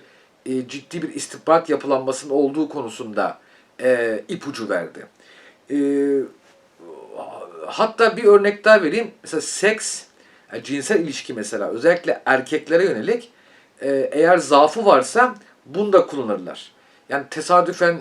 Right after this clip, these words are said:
e, karşısına çıkartılan bir takım, e, kadınlar ya da, e, belli ortamlarda aleni şekilde ona sunulan,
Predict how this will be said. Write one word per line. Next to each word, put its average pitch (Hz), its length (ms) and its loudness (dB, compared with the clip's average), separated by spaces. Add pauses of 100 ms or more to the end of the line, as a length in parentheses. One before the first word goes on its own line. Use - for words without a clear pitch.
e, 127 280 0
karşısına 156 420 -2
çıkartılan 143 600 -4
bir 135 80 -14
takım, 147 340 -6
e, 107 400 -6
kadınlar 117 640 -6 (520)
ya 143 180 -2
da, 151 360 4
e, 127 340 0
belli 165 240 2
ortamlarda 147 1000 2 (120)
aleni 143 340 0
şekilde 147 380 -6
ona 127 180 0
sunulan, 123 500 -10